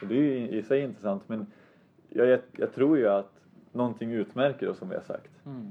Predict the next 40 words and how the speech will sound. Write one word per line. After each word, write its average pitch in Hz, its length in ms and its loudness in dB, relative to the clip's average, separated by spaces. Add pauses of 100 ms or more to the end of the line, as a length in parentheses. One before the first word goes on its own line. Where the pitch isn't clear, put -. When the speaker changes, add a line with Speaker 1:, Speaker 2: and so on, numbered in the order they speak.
Speaker 1:
Vi 101 80 -4
har 120 280 4
vissa 101 260 -6
upplevelser. 101 880 0 (1080)
Så - 60 -6
att 104 80 -4
jag 110 140 0
tror 135 200 2
ju 113 80 4
att 95 160 2
nån-, 127 360 -2
någonting 120 440 -4
är, 95 140 0
det 98 380 -2
är - 20 -2
ju 123 60 -4
inte 104 200 -10
bara, 98 480 0 (480)
bara 101 440 2 (600)
en 104 200 -6
anonym 98 500 -2
grupp 110 380 -2
eller 101 180 2
en 101 200 0
grupp 104 320 -2
utan 98 500 -2 (260)
någon 104 240 -4
form 92 360 -6
av 90 260 -2 (540)
mening 98 440 -2
eller 95 180 -2
mål. 110 380 -2
Och 104 60 -2
det 127 280 -2
är 170 40 -2
klart 151 260 0
att 110 100 -2
det 120 80 -4
finns 170 480 -8
en, 113 260 -4